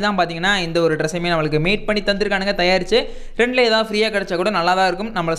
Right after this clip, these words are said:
சர்வருக்கு இந்த ட்ரெஸ்லாம் ஃபர்ஸ்ட் வருமா அப்படிங்கிறத பார்ப்போம். ஏன்னா ஹேலைவன் ஈவெண்ட்டை பேஸ் பண்ணி எதுவுமே வர்றதில்ல. இந்த ட்ரெஸ் பார்க்க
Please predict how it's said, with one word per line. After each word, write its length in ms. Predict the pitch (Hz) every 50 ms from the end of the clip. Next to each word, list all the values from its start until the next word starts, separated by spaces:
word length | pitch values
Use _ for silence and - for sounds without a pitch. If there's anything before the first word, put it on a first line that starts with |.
| 165
சர்வருக்கு 380 | 156 165 202 220 220 214 214 208
இந்த 80 | 196 165 -
ட்ரெஸ்லாம் 320 | 165 160 190 214 226 214
ஃபர்ஸ்ட் 160 | 202 - - 156 170
வருமா 280 | 180 170 202 214 226 220
அப்படிங்கிறத 260 | 202 202 185 190 175
பார்ப்போம். 220 | 165 170 175 175 175
ஏன்னா 120 | 180 175 156 147
ஹேலைவன் 360 | 156 170 185 196 196 190 180 175 175
ஈவெண்ட்டை 240 | 170 170 165 156 160
பேஸ் 140 | 170 165 -
பண்ணி 140 | 175 196 240 254 - - - - - - 156 147
எதுவுமே 240 | 160 170 190 214 202 180
வர்றதில்ல. 380 | 175 185 190 185 180 180 180 180 - - - - - - 240
இந்த 100 | 254 277 269
ட்ரெஸ் 160 | 269 247 254 226 240
பார்க்க 200 | 226 226 254 254